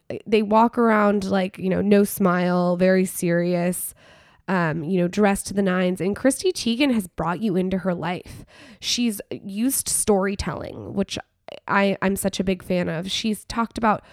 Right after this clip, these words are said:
postpartum depression and she cusses and, you know, she's very masculine and I'm very attracted to that.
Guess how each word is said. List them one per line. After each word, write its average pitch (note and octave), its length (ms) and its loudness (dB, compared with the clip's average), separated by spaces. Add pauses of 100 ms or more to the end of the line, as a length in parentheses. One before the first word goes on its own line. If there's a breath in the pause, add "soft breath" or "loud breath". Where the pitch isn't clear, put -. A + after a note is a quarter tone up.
(180 loud breath)
postpartum G3+ 520 -2
depression G3 540 -2
and F3 220 -4 (300 loud breath)
she - 180 -2
cusses F#3+ 600 0
and, F#3 360 -4
you - 220 -4
know, G3 160 2
she's G#3 400 -2
very A3+ 260 4
masculine F3+ 800 -2
and E3 120 -6
I'm A3 200 2
very F#3+ 220 2
attracted - 420 -6
to F3+ 80 -8
that. D#3 300 -4